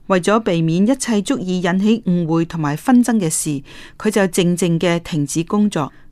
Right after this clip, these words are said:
退往加利利去啦。我哋也當如此，雖然係效忠真理，但係仍當設法避免一切足以引起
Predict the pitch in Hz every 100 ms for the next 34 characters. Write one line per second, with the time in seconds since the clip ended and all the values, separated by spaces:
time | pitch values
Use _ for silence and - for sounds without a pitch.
0 | - - 226 196 185 208 247 240 196 165
1 | 151 151 156 165 156 139 - - - -
2 | - - 233 214 202 180 214 277 269 156
3 | 135 - 151 175 190 - - - - 339
4 | 285 165 175 190 180 180 196 190 - 294
5 | 208 277 247 160 170 - - - 208 214
6 | 202 180 180 170 285 294 - - 220 208
7 | 190 - 175 165 160 196 269 269 - 196
8 | - 262 - 185 175 170 170 202